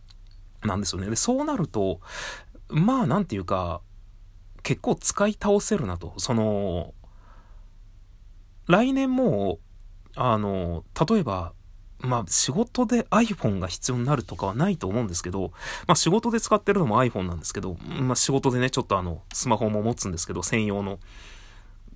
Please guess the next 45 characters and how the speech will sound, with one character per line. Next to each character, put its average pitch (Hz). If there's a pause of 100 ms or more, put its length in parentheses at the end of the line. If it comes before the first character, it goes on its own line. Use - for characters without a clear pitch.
(100)
で、 123
や 110
っ 117
ぱ 170
り 185
iPhone 101
が 98
色 127
々 143
ね、 160
親 143
和 143
性 147
が 147
高 156
い 151
な 127
と 113
か、 120
何 151
か 104
が 101
あ 139
っ - (180)
た 127
時 -
に、 101 (720)
後 220
悔、 -
後 285
悔 -
っ -
つ -
っ -
た -
ら 98
お 90
か 110
し -
い 113
ん -
で -
す -
け 107
ど、 95